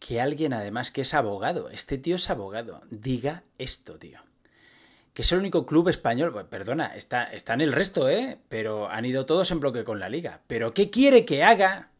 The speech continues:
el club que se ha jugado las últimas veinticinco ligas con el Barça? Que han sido los años en los que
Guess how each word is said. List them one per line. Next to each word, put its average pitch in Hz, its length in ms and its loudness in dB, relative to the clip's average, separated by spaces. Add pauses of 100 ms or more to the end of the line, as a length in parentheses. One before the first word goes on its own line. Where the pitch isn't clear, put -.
(200)
el 196 300 4
club 220 260 4
que 208 120 2
se 208 120 2
ha 208 60 6
jugado 190 440 2
las 175 260 0
últimas 190 440 2
veinticinco 170 600 0
ligas 170 340 0 (200)
con 165 180 0
el 165 100 0
Barça? 123 380 -4 (440)
Que 143 100 0
han 147 100 2
sido 175 160 2
los 156 180 2
años 165 260 0
en 156 60 -4
los 156 140 0
que 131 360 -2